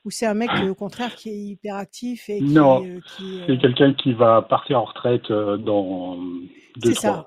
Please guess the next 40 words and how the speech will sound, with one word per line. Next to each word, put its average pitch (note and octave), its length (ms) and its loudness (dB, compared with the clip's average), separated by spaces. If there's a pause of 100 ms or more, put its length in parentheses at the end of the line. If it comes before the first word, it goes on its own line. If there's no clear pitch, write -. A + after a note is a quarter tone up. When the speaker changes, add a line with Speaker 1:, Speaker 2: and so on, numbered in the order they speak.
Speaker 2:
je - 80 -10
Speaker 1:
Donc, A#3 280 -2
euh, G#3 120 0
Speaker 2:
pense. F#3 120 -4
Speaker 1:
c'est G#3+ 200 -6
une, A3+ 80 -10 (360)
donc, A#3+ 460 -2
c'est - 320 -10
une G#3+ 240 -6
Speaker 2:
Il G#3 40 -6
est - 20 -6
en F#3 40 -8
Speaker 1:
structure A#3+ 840 -2
Speaker 2:
fin D3 100 6
de - 40 6
Speaker 1:
qui - 60 -8
Speaker 2:
parcours, A#2 600 0
Speaker 1:
so-, - 340 -8
Speaker 2:
voilà. G#2 200 -4 (500)
Speaker 1:
qui A3 120 -12
somnole. F#3 680 -6
C'est - 220 -18
une F#3 120 -10
sur-, F#3 260 -10 (100)
structure - 420 -12
qui C3 40 -4
Speaker 2:
Voilà. A#2+ 220 4
Speaker 1:
somnole. F3 480 -8 (580)
Les G3+ 260 -4
Speaker 2:
Qui F#3+ 100 -2
Speaker 1:
gens A3+ 140 0
qui C3+ 100 -2
Speaker 2:
vit, G3 160 4
Speaker 1:
sont G3+ 60 4
dans D3+ 40 4
Speaker 2:
mais, B2 160 2
Speaker 1:
cette A#2 100 0
Speaker 2:
euh, - 140 -2
Speaker 1:
structure, A3+ 460 -2
Speaker 2:
mhm. G#3+ 200 -8